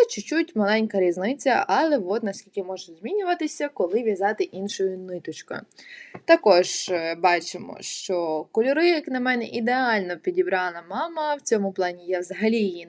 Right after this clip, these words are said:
не допомагала, і вона вибрала чудові кольори.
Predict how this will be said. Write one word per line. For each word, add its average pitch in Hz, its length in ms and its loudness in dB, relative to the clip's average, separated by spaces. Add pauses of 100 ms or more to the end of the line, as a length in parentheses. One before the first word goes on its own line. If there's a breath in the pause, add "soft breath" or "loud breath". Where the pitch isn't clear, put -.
не 190 120 0
допомагала, 277 680 0
і 269 400 -2
вона 185 300 -4
вибрала 185 540 2 (160)
чудові 185 640 4
кольори. 175 600 2